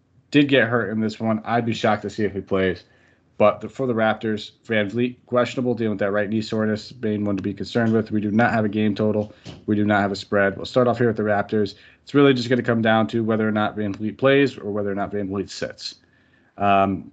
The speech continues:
dealing with that right knee soreness, I mean, obviously, I think Gary Trent Junior draws the start, gets a big bump. They move Sebe-, Siakam down to the four.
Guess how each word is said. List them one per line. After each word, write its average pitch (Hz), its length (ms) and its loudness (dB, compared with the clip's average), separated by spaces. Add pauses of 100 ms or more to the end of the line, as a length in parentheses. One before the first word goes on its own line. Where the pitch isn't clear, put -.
dealing 131 160 6
with 120 80 2
that 123 160 6
right 117 180 2
knee 117 120 0
soreness, 117 580 -2 (300)
I 90 100 -12
mean, 101 200 -4
obviously, 110 500 0
I 101 60 2
think 107 220 -4 (180)
Gary 117 220 4
Trent 107 180 0
Junior 110 240 2
draws 101 260 0
the 95 60 -10
start, 117 380 0
gets 110 180 -8
a 98 40 -6
big 98 200 -2
bump. 98 300 0 (320)
They - 80 -4
move 113 200 2
Sebe-, 110 220 0
Siakam 110 500 0
down 104 200 0
to 101 60 -6
the 95 60 -4
four. 156 480 2